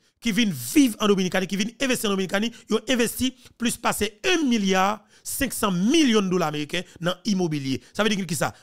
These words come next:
Construire building pour faire Airbnb, construire hôtel, construire belle caille pour louer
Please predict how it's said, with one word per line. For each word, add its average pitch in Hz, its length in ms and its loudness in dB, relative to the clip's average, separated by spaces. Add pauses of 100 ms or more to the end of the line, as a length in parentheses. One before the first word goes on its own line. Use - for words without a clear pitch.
(120)
Construire 196 300 -4
building 143 460 -6 (340)
pour - 100 -10
faire 165 140 0
Airbnb, 143 400 -2 (400)
construire 180 300 -4
hôtel, 151 420 -2 (100)
construire 185 300 -6
belle 160 220 0
caille 151 340 -2 (160)
pour 175 140 -6
louer 147 400 -2